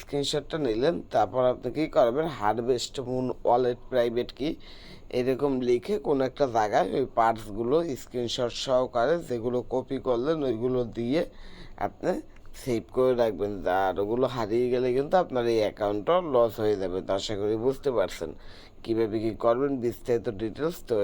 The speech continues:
এটা ক্লিয়ার, এটা আর কোনো ঝামেলা নেই। এটা কীভাবে কী করবেন সকল কিছু বুঝিয়ে দিলাম। এই যে এখন এখানে এই যে ওয়ালেট রয়েছে, আর এইখানে আসবেন, এইখানে আসলে এখানে কিন্তু আপনার এই যে মাইনিংয়ের, এ, জিনিসগুলো এখানে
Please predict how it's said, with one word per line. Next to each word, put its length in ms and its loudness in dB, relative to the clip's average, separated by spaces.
এটা 160 0
ক্লিয়ার, 400 2
এটা 200 0
আর 60 0
কোনো 140 0
ঝামেলা 380 0
নেই। 180 0
এটা 220 -4
কীভাবে 380 -2
কী 80 -2
করবেন 260 0
সকল 220 -8
কিছু 180 -6
বুঝিয়ে 360 -2
দিলাম। 240 -2
এই 140 -8
যে 140 -4
এখন 160 -10
এখানে 280 -8
এই 100 -2
যে 100 0
ওয়ালেট 360 -2
রয়েছে, 300 -4
আর 160 0
এইখানে 340 -2
আসবেন, 320 -2
এইখানে 340 -2
আসলে 260 -4
এখানে 240 -4
কিন্তু 280 -6
আপনার 260 -2
এই 100 -2
যে 60 -2
মাইনিংয়ের, 560 0
এ, 20 2
জিনিসগুলো 560 -4
এখানে 260 -4